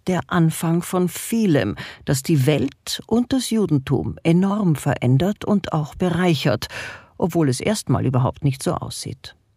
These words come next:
Vielleicht kommt's ja auch nur drauf an, welchen Zeitrahmen man sich setzt, um zu entscheiden, ob einem Ende auch ein Zauber innewohnen kann. Sorry, ich werde metaphysisch und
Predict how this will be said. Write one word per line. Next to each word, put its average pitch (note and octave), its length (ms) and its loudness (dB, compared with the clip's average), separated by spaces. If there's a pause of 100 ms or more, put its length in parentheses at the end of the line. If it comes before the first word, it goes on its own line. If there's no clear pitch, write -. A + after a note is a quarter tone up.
(420)
Vielleicht D3+ 360 -2 (200)
kommt's - 360 -4
ja - 100 0
auch - 160 -4
nur G#3 160 2
drauf A3+ 320 -4
an, E3+ 180 2
welchen G3+ 440 -2
Zeitrahmen C3+ 720 2
man C3 180 4
sich D3 200 -2
setzt, - 440 -2
um G#3+ 220 2
zu - 140 0
entscheiden, A3+ 640 0
ob C#3 240 -2
einem D3 280 2
Ende C#3 480 4
auch C3 200 -2
ein C3+ 200 0
Zauber - 560 -4
innewohnen B2 720 0
kann. G#2 300 -4 (240)
Sorry, - 300 -2 (260)
ich A#3+ 160 -4
werde D3+ 180 4
metaphysisch C#3 720 2
und C3+ 160 0